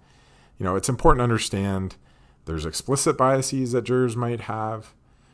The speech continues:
Um, there's also implicit ones that they might not be aware of. And then similarly, if it's a judge or an attorney making a selection, they also might have biases that are implicit or explicit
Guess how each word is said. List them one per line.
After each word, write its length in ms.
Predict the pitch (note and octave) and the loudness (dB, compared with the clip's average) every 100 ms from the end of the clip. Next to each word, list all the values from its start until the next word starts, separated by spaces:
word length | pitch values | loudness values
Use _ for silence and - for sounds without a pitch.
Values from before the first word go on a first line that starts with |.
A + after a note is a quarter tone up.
| _ _ - | _ _ -10
Um, 400 | D#2 D2+ D2 D2+ | -6 -6 -6 -6
there's 160 | F2 | -2
also 260 | F#2 G#2 C3 | 0 0 0
implicit 500 | D3+ E3 A2 - - | 0 0 -2 -2 -8
ones 400 | E2 E2 - - - | -10 -12 -12 -14 -10
that 100 | D#2+ | -2
they 140 | A2 | 2
might 180 | C3+ C3 | 2 2
not 220 | G#2+ G#2 | 0 0
be 80 | G#2 | -2
aware 320 | F2+ G2+ E2+ | -2 -2 -4
of. 280 | G1+ - - _ _ - | -6 -14 -20 _ _ -8
And 100 | - | 0
then 120 | B2 A2+ | 0 0
similarly, 720 | - A3+ G3 A2+ G2 A2 C#3+ | 0 0 4 4 4 4 4
if 140 | - | 2
it's 160 | G2 G#2 | -2 -4
a 60 | |
judge 480 | E2+ F#2+ F2+ G#2 F#2+ | -2 0 2 2 0
or 80 | F#2 | -2
an 80 | E2+ | -4
attorney 380 | D#2+ - D3+ | -4 -2 0
making 320 | C3 G2+ G2+ G2 | 0 -2 -6 -8
a 60 | |
selection, 640 | - - F2+ - G2 F2 F2 _ - _ - _ - | -6 -6 -6 -8 -12 -12 -14 _ -20 _ -20 _ -4
they 360 | B2+ E3+ F3+ | 2 4 4
also 500 | - A#2 F3 - A#2+ | 0 -2 -2 -2 -2
might 260 | G2 F#2+ F2+ | -2 -4 -4
have 300 | - F2+ D#2 | -4 -6 -4
biases 640 | F2 F2 E2+ - - - | -4 -4 -8 -10 -10 -10
that 80 | - | -6
are 200 | F2+ F2 - | -6 -6 -6
implicit 720 | B2+ C3 C3+ B2+ C3 A#2+ - - _ _ _ - | -6 -2 -2 0 0 -2 -4 -20 _ _ _ -8
or 180 | G2 G#2 | -2 0
explicit 920 | E3+ F3+ - G2 F2+ - G#2 - | 0 -2 -4 -2 -2 -2 -4 -6